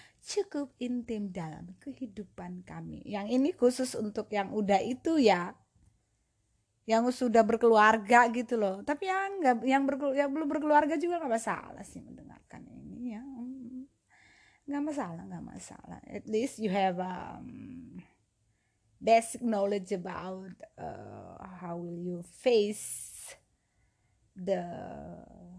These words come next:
life after married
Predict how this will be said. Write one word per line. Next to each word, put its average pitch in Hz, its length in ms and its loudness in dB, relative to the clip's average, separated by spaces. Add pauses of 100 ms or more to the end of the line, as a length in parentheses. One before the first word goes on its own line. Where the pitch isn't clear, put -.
(1400)
life 196 440 0
after - 280 -10
married 170 480 -10